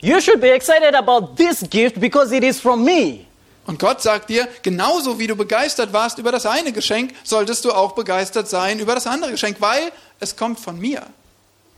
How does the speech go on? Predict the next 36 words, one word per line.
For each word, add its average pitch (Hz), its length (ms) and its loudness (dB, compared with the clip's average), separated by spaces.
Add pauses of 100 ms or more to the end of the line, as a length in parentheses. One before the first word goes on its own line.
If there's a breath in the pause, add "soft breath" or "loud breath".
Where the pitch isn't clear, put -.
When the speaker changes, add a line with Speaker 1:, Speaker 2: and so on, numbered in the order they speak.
(260)
Speaker 1:
Let's 220 160 -6
understand 139 540 -4
this - 220 -4
more. 87 160 -20 (720 soft breath)
Speaker 2:
Lasst 202 180 -6
uns 196 100 -8
das 190 220 -2
noch 175 160 -10
besser 175 240 -6
verstehen. 160 540 -6 (720)
Speaker 1:
God 185 500 4 (140)
has, 160 200 -2
for - 280 -4
Christ's - 560 -4
sake, 147 340 -2
not 156 140 -4
only 247 240 2
given 220 360 -2
us 208 200 0
the 156 180 -2
grace 196 680 0
gift 156 260 -4
to 160 100 -8
believe, 143 580 -2
but - 280 -2
also 226 400 4
given 190 300 -4
us 190 180 -4
the 165 80 -4
grace 156 420 -4
gift 170 240 -6
to 151 80 -8
suffer - 560 -6
for - 200 -16
Christ's - 380 -6
sake. 92 160 -16